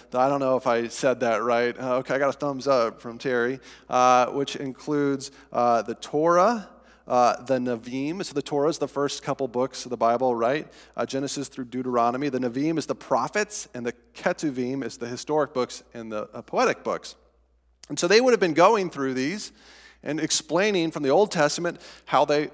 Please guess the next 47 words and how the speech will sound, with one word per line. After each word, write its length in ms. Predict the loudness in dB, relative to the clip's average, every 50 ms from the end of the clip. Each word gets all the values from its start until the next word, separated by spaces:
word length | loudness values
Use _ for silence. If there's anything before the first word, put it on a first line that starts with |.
| -12 -20 -16
point 300 | -10 -6 -6 -6 -6 -6
to 80 | -8
Christ 440 | -8 -2 2 4 4 4 2 -2 -6
Jesus. 760 | -6 -4 -2 0 0 0 0 -2 -4 -6 -6 -10 -12 -14 -14 -16 -20 -20 -20 -20 -20 _ _ -4
Now, 80 | 0
these 180 | 2 2 2 2
apostles, 520 | 0 2 6 6 6 6 6 2 -2 -2
remember, 220 | -2 -2 -2 0 0
they 120 | 0 2
were 120 | 2 0 0
also 460 | 2 2 2 2 2 2 2 0 0
with 460 | 0 -2 -4 0 2 2 2 2 0
Jesus 340 | -4 -4 -2 -2 -2 -4 -4
during 240 | -4 -4 -2 -2 -2
his 160 | -4 -4 -4
ministry, 460 | -2 -2 -2 -2 -2 -2 -2 -2 -2
and 100 | -2 -2
so 140 | -2 -2 0
what 180 | 0 -2 -2
would 160 | -2 -2 0 2
they 140 | 2 2
have 160 | 2 0 0 -2
been 120 | -6 -6
doing? 300 | -6 -6 -8 -8 -10 -12 -14 -18 -20 -14 _
They 80 | -4
would 80 | -4 -2
have 80 | -2 -2
been 140 | -2 -2
just 180 | -4 -4 -8 -2
talking 340 | 2 4 6 6 4 2 0
about 640 | 2 4 6 6 6 4 0 -8 -20 -20 -20 _ -10
Jesus 560 | -6 -4 -4 -2 -2 -2 -2 -4 -4 -6 -8
and 240 | -10 -10 -10 -10 -12
the, 320 | -10 -6 -2 -2 -2 0
the 140 | 0 -2 0
life 380 | 4 4 6 6 4 2 -2
and 100 | -6 -8
the 60 | -6 -4
ministry 400 | -2 0 0 0 -2 -4 -6 -6
that 160 | -6 -4 -4
they 100 | -4 -4
witnessed, 680 | -4 -4 -6 -6 -6 -4 -6 -6 -4 -6 -8 -10 -12 -16 -20 -20 -20 -18 _
uh, 360 | 0 4 4 6 6 4 2 -2 -8 -8
going 300 | -4 -2 0 0 -2 -2
through 260 | -4 -4 -4 -4 -2
life 400 | 0 2 2 4 2 2 -2 -6 -12 -12
with 440 | -6 -4 -2 -2 -2 -4 -8 -16